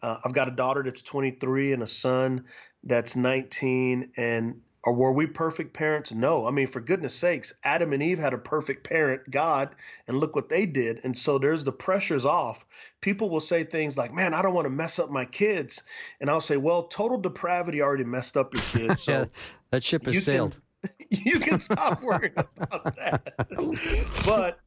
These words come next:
Speaker 1: uh, I am thankful to say that I have an incredible relationship with my daughter, an incredible relationship with my son, and my daughter is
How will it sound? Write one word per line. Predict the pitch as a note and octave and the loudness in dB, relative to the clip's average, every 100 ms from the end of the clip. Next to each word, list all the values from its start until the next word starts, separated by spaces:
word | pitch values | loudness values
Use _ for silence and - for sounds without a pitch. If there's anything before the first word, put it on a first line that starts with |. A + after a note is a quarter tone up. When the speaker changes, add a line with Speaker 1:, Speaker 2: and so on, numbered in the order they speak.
| - | -10
Speaker 1:
uh, | E3+ D#3+ - | -6 -6 -4
I | D#3 G3+ G#3 - | 0 0 0 -2
am | E3+ D#3+ D3+ | 0 0 -2
thankful | C#3 - E3 F3 - C#3+ C3+ | -6 -2 -2 -2 -4 -2 -2
to | C3+ C3 | -2 -6
say | - C#3+ C#3+ C#3 | 0 2 4 2
that | B2+ B2 | 0 0
I | C3 C#3 | 0 0
have | D3+ C#3 C#3 C3+ B2+ | 2 2 4 2 0
an | B2+ | -2
incredible | A#2+ - - C#3 C#3 D3 C#3+ | -2 -4 0 2 2 2 2
relationship | C3+ B2+ C3 C3+ C3+ C3+ | 2 2 0 0 -2 0
with | B2+ | 0
my | B2 G#2+ | 0 -2
daughter, | A2 A#2+ A#2+ A#2+ A#2 - - - _ - | 2 4 4 2 -2 -6 -20 -20 _ -6
an | A#2 | -2
incredible | A#2 A2 C#3+ C#3+ C#3 | 0 2 2 4 4
relationship | C3 B2+ C3+ C3 B2+ | 2 2 0 0 -4
with | A#2+ | -2
my | A2 | -4
son, | G#2+ - G3 G#3 D#3+ D3 | -2 0 2 2 0 -2
and | D3 C3+ | -2 2
my | B2+ | 0
daughter | A#2 C#3+ A#3 C#4+ D#3 | 2 0 2 2 2
is | C#3 | 0